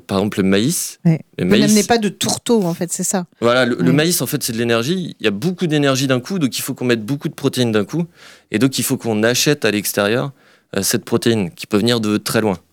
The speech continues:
Speaker 1: Et donc, en agriculture bio, on a beaucoup moins d'utilisation de, de ça. Et donc, on, on diminue aussi les gaz à effet de serre liés, euh, à l'importation
Speaker 2: Au transport,
Speaker 1: de, de,
Speaker 2: quoi.
Speaker 1: de protéines qui viennent d'ailleurs. Voilà.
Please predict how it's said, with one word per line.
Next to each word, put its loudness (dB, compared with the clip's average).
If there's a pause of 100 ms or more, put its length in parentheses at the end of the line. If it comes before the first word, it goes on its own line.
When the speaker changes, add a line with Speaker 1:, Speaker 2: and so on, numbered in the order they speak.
(160)
Speaker 1:
Et 2
donc, 0
en 0
agriculture 0
bio, 4
on 2
a 0
beaucoup -8
moins 2
d'utilisation -2
de, 2
de -4
ça. 0 (600)
Et 2
donc, -2
on, -2 (380)
on -4
diminue 2
aussi 0
les 4
gaz 2
à 0
effet -4
de -4
serre 2
liés, 2
euh, 2 (380)
à 0
l'importation 0
Speaker 2:
Au 4
transport, 2
Speaker 1:
de, -2
de, 2
Speaker 2:
quoi. 0
Speaker 1:
de 2
protéines -2
qui -12
viennent -2
d'ailleurs. 0 (1300)
Voilà. -2